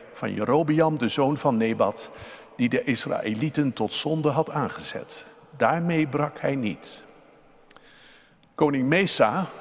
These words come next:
van Moab was schapenfokker. Hij moest aan de koning van Israël jaarlijks honderdduizend lammeren afstaan en honderdduizend ongeschoren rammen. Maar na de dood van Agab kwam de koning van Moab tegen de koning van Israël in opstand.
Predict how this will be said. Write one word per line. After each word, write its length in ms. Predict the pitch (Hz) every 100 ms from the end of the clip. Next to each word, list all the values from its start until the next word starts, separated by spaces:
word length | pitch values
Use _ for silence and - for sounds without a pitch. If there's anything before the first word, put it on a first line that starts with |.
| -
van 220 | - 104
Moab 680 | 101 139 113 123 - - - - - -
was 200 | 131 123
schapenfokker. 880 | - 190 156 135 101 - 175 - 87 - - - - - - - - - -
Hij 320 | - 165 190 160
moest 400 | 160 170 - 147
aan 80 |
de 80 | 135
koning 320 | 147 165 160
van 140 | 131 147
Israël 420 | 185 170 165 160
jaarlijks 640 | 123 156 175 160 156 -
honderdduizend 800 | - 190 160 117 151 156 - 110
lammeren 440 | 147 190 165 170 160
afstaan 600 | 165 - 165 160 156 - - - - -
en 200 | 156 160 -
honderdduizend 800 | 165 143 127 143 143 131 135 -
ongeschoren 920 | 151 160 - 143 - 139 131 127 131
rammen. 300 | 110 110 92 76 - - - - - - - - - - - -
Maar 260 | 123 160
na 240 | 156 165 165
de 140 | 147
dood 280 | 123 170 160
van 220 | 160 156
Agab 560 | 185 180 - 147 - -
kwam 220 | - 156
de 60 | 147
koning 420 | - 160 151 143
van 140 | 151 135
Moab 420 | 143 143 135 -
tegen 340 | - 139 120
de 80 | 135
koning 380 | - 131 131 123
van 160 | 135 131
Israël 560 | 131 - 127 120 123
in 160 | 120 117
opstand. 640 | 185 - - - - -